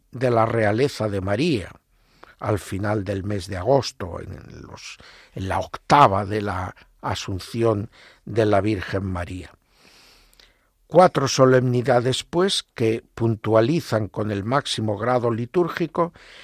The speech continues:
las principales verdades dogmáticas que se refieren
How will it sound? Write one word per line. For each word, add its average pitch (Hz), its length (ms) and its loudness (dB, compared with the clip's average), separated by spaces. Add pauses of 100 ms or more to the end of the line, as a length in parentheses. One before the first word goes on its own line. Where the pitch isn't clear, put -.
(100)
las 107 260 0
principales 120 840 0
verdades 117 640 2
dogmáticas 147 880 -2 (400)
que 120 140 0
se - 180 -2
refieren 127 640 0